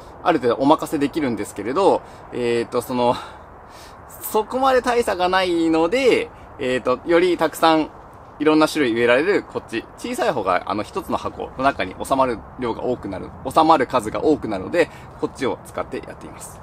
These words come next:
はい。という、土の量が多ければ多いほど、温度と水分の変化が少なくなり、その方が手間をあまりかけずに管理がしやすくなる。ということから、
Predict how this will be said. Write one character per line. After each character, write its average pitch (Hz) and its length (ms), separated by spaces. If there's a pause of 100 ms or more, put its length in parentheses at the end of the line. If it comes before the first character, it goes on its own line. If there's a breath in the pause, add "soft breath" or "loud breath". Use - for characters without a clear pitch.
(100)
は - 60
い。 - 100 (1300 loud breath)
と 202 80
い 240 280
う、 127 40
土 170 380
の 277 340 (180)
量 170 300 (300)
が 175 240
多 220 160
け 208 100
れ 147 60
ば 127 100
多 131 80
い 135 40
ほ 123 120
ど、 147 240
温 147 160
度 131 140 (280)
と 185 220
水 160 220
分 101 200
の 160 120
変 156 160
化 117 80
が 107 80
少 - 160
な 135 140
く 113 100
な 117 100
り、 180 180 (200 loud breath)
そ - 120
の 247 120
方 247 180
が 165 420
手 180 120
間 202 140
を 135 180 (160)
あ - 80
ま 131 100
り 135 80
か 135 140
け 127 100
ず 110 100
に 151 140
管 151 180
理 113 60
が 85 80
し - 140
や 131 60
す - 100
く - 20
な 98 80
る。 80 60 (320 loud breath)
と 220 80
い - 20
う 220 40
こ 233 100
と 226 100
か 262 100
ら、 277 280